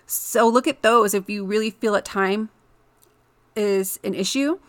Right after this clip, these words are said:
Look at how can you cut down time? What ways can you get creative with your meals? And this is part of the planning and prepping stage. Okay, number three step, repeat.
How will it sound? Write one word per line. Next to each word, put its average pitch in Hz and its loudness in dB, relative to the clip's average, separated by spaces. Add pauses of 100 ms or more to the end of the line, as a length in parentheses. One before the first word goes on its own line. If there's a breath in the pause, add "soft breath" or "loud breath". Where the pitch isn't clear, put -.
(240 loud breath)
Look 240 -2
at 247 0
how 233 4
can 247 -2
you 240 0
cut - -6
down 202 2
time? 196 -2
What 208 2
ways 226 0
can 240 -2
you 240 2
get 240 -4
creative 220 -2
with 202 -6
your 202 -4
meals? 202 -2 (440 soft breath)
And 226 2
this 233 -2
is 262 -6
part 254 -2
of 240 -2
the 233 -2
planning 208 -2
and 190 -2
prepping 180 -2
stage. - -10 (1500)
Okay, 208 -6
number 233 2
three 269 -4 (680 soft breath)
step, - 0 (800)
repeat. - -8